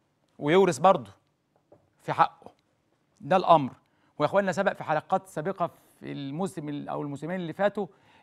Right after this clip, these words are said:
اتكلمنا في القصة دي، اتكلمنا في من يحرمون ويحللون في المواريث،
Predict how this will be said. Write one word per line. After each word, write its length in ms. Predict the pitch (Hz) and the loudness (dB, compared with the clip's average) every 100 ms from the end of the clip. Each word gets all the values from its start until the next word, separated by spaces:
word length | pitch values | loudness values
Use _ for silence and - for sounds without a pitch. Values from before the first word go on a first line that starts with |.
| - | -14
اتكلمنا 400 | - 170 214 175 | -4 0 0 -2
في 60 | |
القصة 320 | 160 208 - | -6 -10 -6
دي، 220 | 160 180 127 _ _ _ _ _ _ _ _ - | -6 -6 -8 _ _ _ _ _ _ _ _ -20
اتكلمنا 360 | - 151 196 190 | -8 -4 -2 -4
في 200 | - 190 | -2 -2
من 420 | 185 160 143 139 _ | -2 -4 -6 -10 _
يحرمون 680 | 165 156 - 160 151 180 208 | -8 -8 -2 -2 -2 -2 0
ويحللون 480 | 180 175 - 165 196 | -2 -2 -4 -4 -4
في 80 | 180 | -4
المواريث، 720 | 170 160 165 190 - - | -2 -2 -2 -4 -6 -16